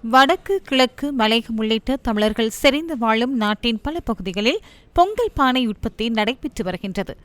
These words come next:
இயற்கையினை தெய்வமாக வழிபடும் வாழ்வியலை உலகிற்கு எடுத்து எம்பும் மகத்தான பண்டிகையான தை திருநாளில் சூரியனுக்கு பொங்கல் பொங்கி வழிபடுவது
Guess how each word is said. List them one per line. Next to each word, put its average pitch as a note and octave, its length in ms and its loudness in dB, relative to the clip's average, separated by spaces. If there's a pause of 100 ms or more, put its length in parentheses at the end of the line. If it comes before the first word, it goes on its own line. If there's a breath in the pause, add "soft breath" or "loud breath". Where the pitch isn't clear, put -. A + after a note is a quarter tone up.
(380 soft breath)
இயற்கையினை B3+ 640 0
தெய்வமாக A3 600 0
வழிபடும் G#3+ 580 -2
வாழ்வியலை A3 760 -2
உலகிற்கு A#3+ 580 0
எடுத்து G#3 320 0
எம்பும் G#3 340 -2
மகத்தான G#3+ 580 -2
பண்டிகையான G3 560 -2 (500 loud breath)
தை F4 300 0
திருநாளில் A3 600 -2 (320 loud breath)
சூரியனுக்கு D4+ 840 2
பொங்கல் D4+ 460 0
பொங்கி A3 300 0
வழிபடுவது G#3 720 -2